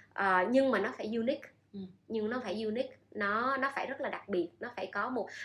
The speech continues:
Speaker 1: và unique ở đây có thể là unique về mặt functional là có thiết kế đặc biệt.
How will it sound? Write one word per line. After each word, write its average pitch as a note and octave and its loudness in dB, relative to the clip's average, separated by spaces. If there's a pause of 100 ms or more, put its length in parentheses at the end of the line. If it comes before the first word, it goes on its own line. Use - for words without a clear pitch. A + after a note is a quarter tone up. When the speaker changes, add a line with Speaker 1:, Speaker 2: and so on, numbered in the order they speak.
Speaker 1:
và G3 6
unique A#3 6
ở G#3+ 8
đây A3+ 6
có C4 6
thể - 0
là A#3 2
unique A3+ -2
về G#3 -2
mặt F#3 0
functional F#3 -2
là E3+ -4
có G#3+ -6
thiết - -16
kế A#3 -2
đặc B3 -6
biệt. F3 -4